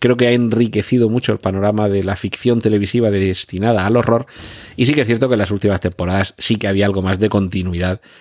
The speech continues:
entre las subtramas generales. Así que, pues eso, como digo, American Horror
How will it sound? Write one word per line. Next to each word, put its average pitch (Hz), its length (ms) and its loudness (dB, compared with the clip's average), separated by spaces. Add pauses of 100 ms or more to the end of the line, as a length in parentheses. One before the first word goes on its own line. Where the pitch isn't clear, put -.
(180)
entre 92 340 -2
las 92 320 0
subtramas 104 500 0
generales. 90 640 -2 (520)
Así 101 320 -2
que, 101 760 2 (320)
pues 98 140 -4
eso, 95 180 -8
como 98 180 -4
digo, 95 380 -4 (440)
American 113 460 0
Horror 117 380 2